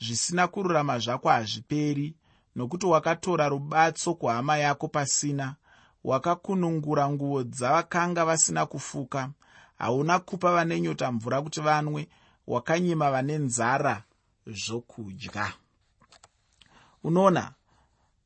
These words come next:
zvakaipa izvo zvinoti urwere.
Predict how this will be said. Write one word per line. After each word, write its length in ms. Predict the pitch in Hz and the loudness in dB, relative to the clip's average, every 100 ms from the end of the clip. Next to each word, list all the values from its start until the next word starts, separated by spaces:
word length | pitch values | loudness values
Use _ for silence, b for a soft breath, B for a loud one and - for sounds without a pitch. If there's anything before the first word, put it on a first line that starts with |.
| - | -8
zvakaipa 540 | 127 127 208 226 185 175 | -6 2 2 4 4 2
izvo 640 | 156 131 127 120 120 117 - _ - | 2 -2 -2 -4 -4 -10 -20 _ -12
zvinoti 380 | 117 147 175 - | -6 -2 0 0
urwere. 760 | 139 120 113 139 175 180 196 | 0 -2 0 2 4 2 0